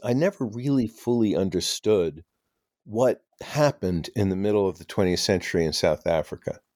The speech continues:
That is to say, I always felt puzzled about what the plan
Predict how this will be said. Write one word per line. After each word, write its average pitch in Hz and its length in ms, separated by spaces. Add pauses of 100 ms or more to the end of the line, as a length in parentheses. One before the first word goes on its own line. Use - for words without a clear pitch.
(800)
That 117 200
is 135 180
to 117 120
say, 80 560 (920)
I 127 140
always 185 380
felt - 640 (760)
puzzled - 680 (680)
about 113 400
what 123 400 (360)
the 104 80
plan 117 680